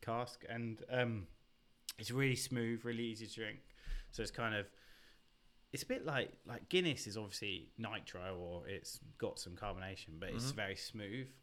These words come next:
Speaker 1: Um, whereas I P As and all that are a bit, like, fizzy and, like, even
Speaker 2: Yeah.
Speaker 1: hazy I P As are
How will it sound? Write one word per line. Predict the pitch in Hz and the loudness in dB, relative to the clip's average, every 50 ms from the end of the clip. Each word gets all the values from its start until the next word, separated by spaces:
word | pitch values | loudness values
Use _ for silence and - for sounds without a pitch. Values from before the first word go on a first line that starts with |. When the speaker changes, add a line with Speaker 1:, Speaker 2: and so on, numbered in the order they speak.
| - - | -8 -4
Speaker 1:
Um, | 110 104 101 104 | -4 -4 -2 -2
whereas | 107 110 104 107 104 107 | 0 0 0 0 0 0
I | 104 107 104 | 0 0 -2
P | - - 113 | -2 -2 0
As | 101 98 98 101 95 98 98 95 | 0 2 2 2 0 -2 -4 -4
and | 95 90 87 87 | -6 -8 -8 -8
all | 87 101 107 | -8 -6 -4
that | 104 95 87 - - 92 | -4 -4 -6 -6 -8 -6
are | 92 95 | -6 -6
a | 95 | -6
bit, | 95 98 90 - - - - - - - - | -4 -6 -8 -8 -10 -18 -20 -20 -20 -14 -10
like, | 87 85 - - - | -10 -10 -10 -12 -10
fizzy | - 113 101 92 98 98 95 | -8 -8 -6 -6 -6 -6 -6
and, | 90 92 92 90 - - - - - - - - - - - 87 | -6 -8 -8 -10 -12 -14 -20 -20 -20 -20 -20 -20 -20 -20 -16 -12
like, | 87 87 - - | -12 -10 -2 2
even | - 131 87 | 4 4 4
Speaker 2:
Yeah. | - | 2
Speaker 1:
hazy | - - 120 117 117 107 - 90 85 | 0 0 0 2 0 0 -2 -4 -6
I | 82 82 | -6 -6
P | - 92 | -6 -6
As | 92 95 92 95 | -6 -6 -4 -4
are | 95 87 | -6 -6